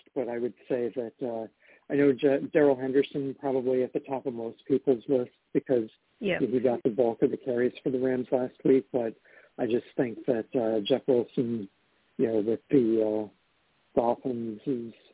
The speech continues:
Speaker 1: likely, you know, the, he's part of a higher octane offense,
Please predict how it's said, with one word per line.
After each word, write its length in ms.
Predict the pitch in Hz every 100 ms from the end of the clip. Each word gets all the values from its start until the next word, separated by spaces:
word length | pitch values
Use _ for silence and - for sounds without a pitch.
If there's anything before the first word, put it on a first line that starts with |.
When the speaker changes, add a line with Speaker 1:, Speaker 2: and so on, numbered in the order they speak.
| _ _ _ -
Speaker 1:
likely, 460 | 117 113 - 135
you 260 | 117 117 139
know, 140 | 117
the, 180 | 107 113 101 -
he's 140 | 143 107 _ -
part 220 | - 131
of 80 | 113
a 260 | 110 107 104 - 247 185 127 _ -
higher 220 | 123 113
octane 640 | 113 117 - 143 113 110
offense, 420 | 113 - 120 113